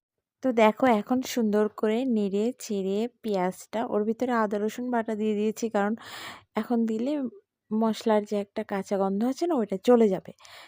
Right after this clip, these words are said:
তার জন্য সুন্দর করে ভেজে নিলাম, একটু পানি দিলাম, কারণ পুড়ে যাচ্ছিল,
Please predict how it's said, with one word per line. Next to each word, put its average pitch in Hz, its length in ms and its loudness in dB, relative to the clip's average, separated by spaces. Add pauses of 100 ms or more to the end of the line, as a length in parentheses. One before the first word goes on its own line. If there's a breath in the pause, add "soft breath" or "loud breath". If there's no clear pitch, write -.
(320 loud breath)
তার 202 160 6 (100)
জন্য 226 160 2 (160)
সুন্দর 220 320 0
করে 226 140 0 (120)
ভেজে 226 340 4
নিলাম, 220 260 2
একটু 247 120 0 (160)
পানি 214 280 4
দিলাম, 190 180 2 (100)
কারণ 202 160 0 (120)
পুড়ে 247 200 4 (100)
যাচ্ছিল, 262 460 -2